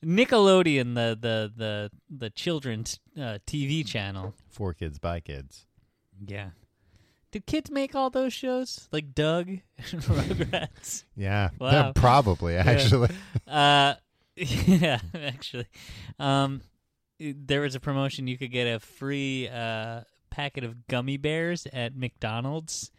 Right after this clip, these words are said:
Speaker 2: Okay.
Speaker 1: if you went up to the, uh, the cashier and you went,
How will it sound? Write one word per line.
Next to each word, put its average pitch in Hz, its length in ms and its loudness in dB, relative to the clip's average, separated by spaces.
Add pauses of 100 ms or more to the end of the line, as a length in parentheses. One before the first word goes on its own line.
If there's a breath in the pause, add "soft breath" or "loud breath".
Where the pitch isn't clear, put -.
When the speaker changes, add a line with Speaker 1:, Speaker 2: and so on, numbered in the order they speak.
(180 soft breath)
Speaker 2:
Okay. 76 320 -6
Speaker 1:
if 104 140 -8
you 127 100 -2
went 117 240 -4
up 117 300 -6
to 120 240 -8
the, 110 500 -8
uh, 107 440 -10 (400)
the 120 120 -10
cashier 120 540 -6
and 104 140 -10
you 107 80 -12
went, 110 180 -12